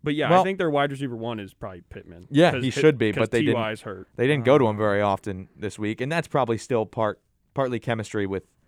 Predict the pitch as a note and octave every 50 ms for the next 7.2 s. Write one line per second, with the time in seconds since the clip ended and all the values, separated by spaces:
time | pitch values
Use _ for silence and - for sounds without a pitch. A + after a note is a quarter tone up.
0 | _ _ _ _ _ - A#2+ A2 G#2 - A#2 A2+ G#2 F#2 - G2+ G2 G2+ F#2+ G2
1 | C#3+ D3+ C#3 A2 F#2 - F#2 - A2 - _ _ - A2 F#2 - - A#2 A2 G2+
2 | G2 F#2 G2 F2+ F2 - C3 C3+ - C#3+ B2 A2 G#2+ F#2 - B2+ A#2+ B2 B2+ B2+
3 | B2+ - A3 G#3 E3 D3 - - B2+ A#2 A2 - A#2+ A#2 A2+ A2 A2+ G#2+ G#2 G#2
4 | G#2 - _ _ _ _ _ _ _ _ _ _ - A#2 A#2 G#2 G#2+ G#2+ G#2 G#2
5 | G#2 G2+ G2+ G2+ F#2+ F#2+ F#2+ G2+ G#2+ G#2 - - - G#2 G#2 G#2+ A2+ A2 C#3+ C3+
6 | B2 B2 A#2+ A2 G2 F2+ - - _ _ _ _ _ _ - D#3 F3 G3 F#3+ G3
7 | F3+ E3 D#3+